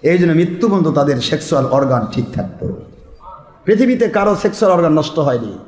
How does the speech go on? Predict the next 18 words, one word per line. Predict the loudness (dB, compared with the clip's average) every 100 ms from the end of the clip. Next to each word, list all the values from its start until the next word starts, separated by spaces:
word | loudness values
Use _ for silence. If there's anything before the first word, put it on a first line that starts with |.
| -20 -16 -2
যারা | 0
নবীজির | 2 2 2
সুন্নাহ | 0 -2 0
মতো | 0 -4 -6
চলেছেন। | -8 -8 -10 -14 -16 -20 _ _ _ -20 -20 -20 _ -2
যারা | 0
সুন্নাহ | 2 4 4 4
চলে | 4 4
না, | 2 0 -2 -8 -20 -20 -6
এদের | 0 4
অল্পের | 4 4 2
মধ্যে | 2 2
অপারগ | 2 2 2
হয়ে | 2
যায়, | 0 -4 -8 -14 -2
অকেজু | 0 2 2
হয়ে | 2 -2
যাবে | -4 -10